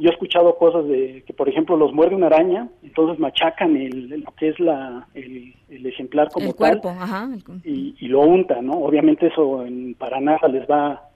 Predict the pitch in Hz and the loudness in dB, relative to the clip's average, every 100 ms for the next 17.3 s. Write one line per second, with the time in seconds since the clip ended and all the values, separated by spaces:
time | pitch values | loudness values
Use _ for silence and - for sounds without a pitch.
0 | _ 123 120 143 139 131 143 151 143 170 | _ -14 0 2 2 2 2 2 -2 -6
1 | 190 135 180 214 202 147 - 185 - - | -4 0 2 2 2 0 0 -2 -2 -2
2 | 190 185 - 139 160 180 156 - _ 170 | -4 -4 -4 -2 -2 -2 -6 -10 _ -2
3 | 180 139 - _ _ _ 143 131 135 151 | -2 -2 -6 _ _ _ -10 -8 -4 -4
4 | 170 165 160 180 139 123 123 127 160 180 | -2 0 0 2 0 -2 -8 0 2 2
5 | 202 240 247 - - - _ 214 165 170 | 2 -2 -2 -10 -20 -20 _ 2 4 6
6 | 170 170 170 156 131 131 127 127 151 180 | 4 4 4 2 0 -4 -4 -2 -2 -2
7 | 143 127 156 165 165 156 135 135 - 139 | -6 -6 -4 -2 2 2 2 -2 -10 -16
8 | - 202 - 151 165 180 156 139 135 165 | -2 0 2 2 0 -2 -6 -6 -4 -2
9 | 170 - 156 156 151 151 151 156 151 151 | -4 -4 -4 -4 0 0 0 -4 -4 -2
10 | 165 160 151 123 - 147 156 208 - - | -4 -6 -8 -10 -12 -6 -4 -6 -10 -20
11 | - - - 123 - - 131 127 123 151 | -20 -20 -10 -10 -10 -8 -6 -8 -6 -2
12 | 151 156 165 135 - 151 170 151 135 127 | 0 0 0 0 -2 -2 -2 -2 -2 -6
13 | 123 131 156 156 151 156 143 127 123 151 | -4 2 2 4 2 2 0 -4 -4 -6
14 | 160 143 117 143 135 139 123 - 127 151 | -6 -6 -6 -6 -6 -6 -8 -10 -8 -2
15 | 180 170 143 165 151 160 131 135 135 139 | -2 0 -4 -4 -2 -2 -2 -4 -2 -4
16 | 175 - 139 123 120 151 175 139 123 127 | -6 -8 -8 -6 -6 -4 -4 -6 -16 -12
17 | - 175 | -6 -6